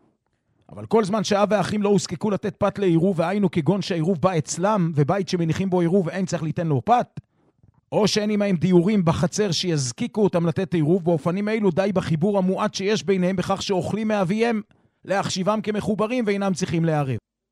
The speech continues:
כלומר, תחילה אנחנו דנים אותם כמחוברים, ואם לא הוזקקו לתת עירוב על ידי חיבורם זה, אנחנו דנים את חיבורם כקיים. אבל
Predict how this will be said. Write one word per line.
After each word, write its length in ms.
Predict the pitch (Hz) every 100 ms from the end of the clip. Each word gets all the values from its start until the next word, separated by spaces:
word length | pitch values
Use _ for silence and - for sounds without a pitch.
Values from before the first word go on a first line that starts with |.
| _ _ _ _ _ _ _ _ _ -
כלומר, 400 | 135 147 151 202
תחילה 320 | - 175 208
אנחנו 220 | 208 185
דנים 240 | 175 190 202
אותם 200 | 202 185
כמחוברים, 640 | 185 160 170 156 156 180
ואם 180 | 170 196
לא 80 | 196
הוזקקו 400 | 185 - 185 202
לתת 300 | 180 196 185
עירוב 260 | 160 202
על 60 | 185
ידי 180 | 165 190
חיבורם 440 | 165 160 180 190
זה, 260 | 135 233 226
אנחנו 220 | 170 180
דנים 260 | 175 196 214
את 80 |
חיבורם 400 | - 185 180 202
כקיים. 520 | 196 202 208 220 196 104 _ _ _ _ _ _ _ _ -
אבל 220 | 110